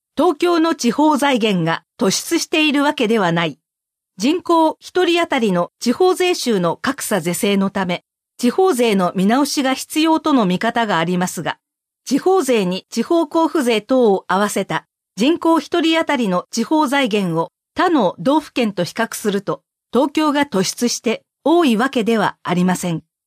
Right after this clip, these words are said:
今後も膨大な財政需要への対応が不可欠な中、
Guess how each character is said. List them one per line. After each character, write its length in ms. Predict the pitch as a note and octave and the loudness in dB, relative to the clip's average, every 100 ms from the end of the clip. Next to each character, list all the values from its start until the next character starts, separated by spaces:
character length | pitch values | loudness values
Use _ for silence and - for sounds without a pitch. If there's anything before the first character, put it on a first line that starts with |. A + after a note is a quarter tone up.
| _ _ _ | _ _ _
今 180 | - B3 | 0 2
後 120 | B3+ B3+ | 4 4
も 240 | B3 - - | 2 0 -2
膨 180 | A#3 D#4+ | 0 2
大 220 | E4 D#4+ | 2 2
な 140 | D#4+ | 2
財 160 | C4 D#4 | 0 -2
政 300 | D#4+ D#4+ A#3+ | 0 0 0
需 120 | D#4 | 0
要 260 | D#4 C4 G#3 | 2 2 2
へ 80 | |
の 140 | A#3+ F#3 | 0 -2
対 320 | G#3 A#3 A#3 | 0 0 2
応 160 | A3+ G#3+ | 2 2
が 200 | A3 - | -2 -4
不 100 | - | -6
可 120 | D#4+ | -4
欠 280 | D#4 C#4 G#3+ | -2 -4 -2
な 140 | F3 | -2
中、 320 | D#3+ F3+ E3+ | -2 -4 -6